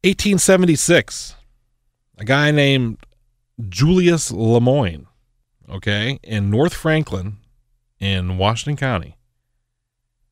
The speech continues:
decided to build this weird building, <laughs> which he coined and called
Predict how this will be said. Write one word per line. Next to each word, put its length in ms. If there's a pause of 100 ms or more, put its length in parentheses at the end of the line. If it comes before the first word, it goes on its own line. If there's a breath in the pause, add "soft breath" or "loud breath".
(320)
decided 400
to 60
build 480
this 400 (360)
weird 380
building, 460 (540)
<laughs> 680
which 200
he 180
coined 540 (500)
and 140
called 400